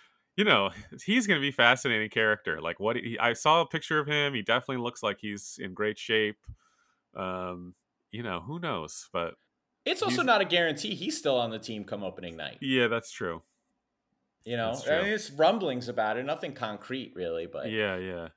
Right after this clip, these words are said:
Speaker 2: and I think also Mitchell, like, all the Knicks can really focus on right now is getting that, and then, you know, once they move on, we'll see. But
Speaker 1: Yeah, yeah.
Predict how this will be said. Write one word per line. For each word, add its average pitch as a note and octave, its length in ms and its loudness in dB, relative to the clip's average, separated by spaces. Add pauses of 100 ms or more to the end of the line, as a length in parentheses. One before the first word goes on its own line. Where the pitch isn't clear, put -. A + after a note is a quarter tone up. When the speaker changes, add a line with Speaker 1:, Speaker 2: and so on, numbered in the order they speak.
Speaker 2:
and F#3 140 4
I F3+ 100 6
think F#3+ 200 -2
also F3 240 0
Mitchell, C#3 640 0
like, B2 220 -4 (240)
all E3 140 6
the D#3+ 80 -4
Knicks C#3 200 -4
can C3+ 140 -10
really A#2+ 160 -4
focus B2 360 -4
on G2 140 -4
right F#2 160 -6
now F2 200 -4
is F2+ 100 -8
getting F2+ 240 -4
that, E2 160 -6
and G2+ 80 -8
then, G2 300 -8 (160)
you G2+ 100 -12
know, F2 60 -6
once F#2 200 -6
they F2+ 80 -6
move E2+ 180 -8
on, F2+ 200 -2
we'll D#2 100 -10
see. - 380 -8
But C#2 120 -12 (100)
Speaker 1:
Yeah, F#2+ 460 -4 (1000)
yeah. E2+ 380 -12